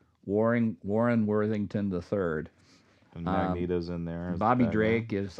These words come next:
Speaker 1: is the Iceman. All of these. Uh, al-, also, the thing is, is, is, uh, uh, Stan Lee loved alliteration all the time. Peter Parker.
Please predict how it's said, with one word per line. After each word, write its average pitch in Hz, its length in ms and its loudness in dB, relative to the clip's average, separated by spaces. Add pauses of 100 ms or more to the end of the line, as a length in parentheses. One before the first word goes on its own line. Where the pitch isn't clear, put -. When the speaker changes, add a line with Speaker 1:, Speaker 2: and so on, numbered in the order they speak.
Speaker 1:
is 101 220 -4
the 101 140 -4
Iceman. 95 760 -6 (920)
All 151 240 2
of 131 160 -2
these. 107 400 -2 (460)
Uh, - 240 -16 (440)
al-, 147 180 4
also, 139 380 4
the 113 140 6
thing 107 240 4
is, 101 240 0
is, 87 340 -2 (160)
is, 95 380 0
uh, 85 360 0 (420)
uh, 57 220 -10 (1000)
Stan 123 340 4
Lee 104 140 4
loved 95 340 2
alliteration 85 800 -4 (1300)
all 87 160 0
the 80 60 -6
time. - 140 -4
Peter 107 220 2
Parker. 85 540 -6